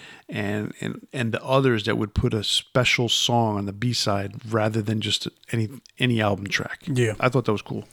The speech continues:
Speaker 2: Well, I, I think for the most part, most of their career we're gonna end up talking about on,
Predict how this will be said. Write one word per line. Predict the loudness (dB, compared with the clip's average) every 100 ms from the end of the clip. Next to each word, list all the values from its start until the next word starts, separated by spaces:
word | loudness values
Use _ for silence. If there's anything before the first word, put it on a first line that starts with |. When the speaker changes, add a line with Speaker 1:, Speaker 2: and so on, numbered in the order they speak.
| -20 -20 -20 -20 -20 0
Speaker 2:
Well, | 4 4 2 -14 -8
I, | -4 -2
I | 0
think | 0 -2 0
for | 0
the | 0
most | -2 -4 -2
part, | 0 0 -2
most | -6 -6 -8
of | -6
their | -4
career | -4 -4 -2 0 -2
we're | -4 -6
gonna | -8 -8
end | -6 -8
up | -6
talking | -4 -4 -6 -6
about | -2 -2 -2
on, | -6 -8